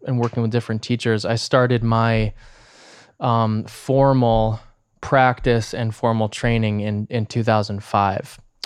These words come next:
when I lived in New York City, and I took a amazing Hatha yoga program, um, and which really set and created a foundation for posture and just,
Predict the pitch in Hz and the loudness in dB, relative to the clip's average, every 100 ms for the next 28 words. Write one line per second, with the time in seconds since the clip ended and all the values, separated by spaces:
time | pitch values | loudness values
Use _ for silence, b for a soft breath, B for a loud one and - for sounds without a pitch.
0 | - 117 110 107 107 - 123 113 107 107 | -4 0 2 2 0 0 0 0 0 -2
1 | 107 104 104 - 107 104 104 107 - 110 | 0 -2 -2 -2 -2 -2 -4 -6 -6 -6
2 | - 107 104 123 110 110 110 110 110 107 | -2 0 0 -2 -2 0 0 -2 -2 -2
3 | 104 B B B B B B B B - | -6 B B B B B B B B 0
4 | 123 - 120 113 110 113 110 110 - _ | 0 2 2 2 2 2 0 -2 -8 _
5 | _ _ - 117 113 113 110 107 113 _ | _ _ -2 0 2 0 0 -2 -4 _
6 | _ _ _ 135 113 107 107 104 107 - | _ _ _ -2 0 0 0 -2 -6 -8
7 | _ _ _ _ _ - - 131 120 - | _ _ _ _ _ -12 -2 0 0 -2
8 | 131 123 - - - 139 123 127 131 131 | 0 0 0 -8 -10 -10 -4 0 2 2
9 | 120 107 - 127 113 _ - 127 110 - | 2 -2 -4 -2 -4 _ -8 -6 -4 -2
10 | 120 117 110 - 110 107 107 107 - 107 | 0 2 0 0 0 2 0 -2 -4 -4
11 | 104 101 - 110 107 107 107 117 208 - | -4 -8 -10 -4 -2 -2 -4 -8 -18 -20
12 | - - 135 123 110 - 123 110 107 107 | -16 -2 4 4 2 -2 0 2 2 0
13 | - 113 107 104 104 - - - _ _ | -4 -4 -4 -6 -8 -12 -20 -20 _ _
14 | _ - _ - 135 | _ -20 _ -12 -12